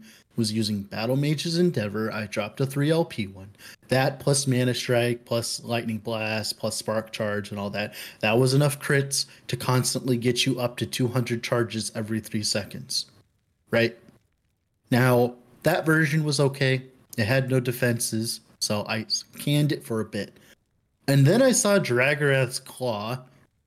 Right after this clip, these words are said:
it was like, "Oh, so this is just like Battle Mage's Endeavor, just better, though." So, okay, 'cause now you can run Frostclaw on the melee attack and stuff, right? With the Lightning Blast and all that. I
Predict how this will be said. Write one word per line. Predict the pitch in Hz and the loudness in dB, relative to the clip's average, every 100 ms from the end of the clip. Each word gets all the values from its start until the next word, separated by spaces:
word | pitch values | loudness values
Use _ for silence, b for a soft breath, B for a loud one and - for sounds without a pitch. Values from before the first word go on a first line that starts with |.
| _ | _
it | 127 | 2
was | 123 120 | 2 2
like, | 117 - | 0 0
"Oh, | 175 180 113 107 B B | 2 4 2 -2 B B
so | - 135 | -4 2
this | 135 139 | 2 2
is | 156 135 | -4 -2
just | 156 143 139 | -2 0 0
like | 135 131 131 | 2 2 2
Battle | 135 139 139 | 0 2 4
Mage's | 143 143 131 123 | 2 2 0 -2
Endeavor, | 127 120 131 135 123 | -2 0 2 2 -2
just | 127 135 | 0 0
better, | - 131 117 | 0 -2 -2
though." | 98 101 101 127 B B B | -8 -10 -8 -8 B B B
So, | - 123 117 110 | 0 2 2 0
okay, | 123 - 110 123 B B | -2 -2 -2 -4 B B
'cause | - 110 | -2 0
now | 123 123 | 2 2
you | 123 | 0
can | - 120 | 0 -2
run | 120 113 | -2 -4
Frostclaw | - 131 139 - 127 | 0 0 0 -2 -2
on | 127 | 0
the | 127 | 0
melee | 120 131 127 110 | 0 2 2 0
attack | 107 113 104 104 | -2 -4 -4 -6
and | 98 | -8
stuff, | - 104 - | -6 -6 -6
right? | 107 110 120 - B _ | -4 -2 -2 -6 B _
With | 117 113 | -4 -2
the | |
Lightning | 107 117 131 120 | 0 0 0 -2
Blast | 127 131 143 135 | 0 2 2 0
and | 147 | 0
all | 143 | 0
that. | 143 156 170 | 2 2 0
I | - | -2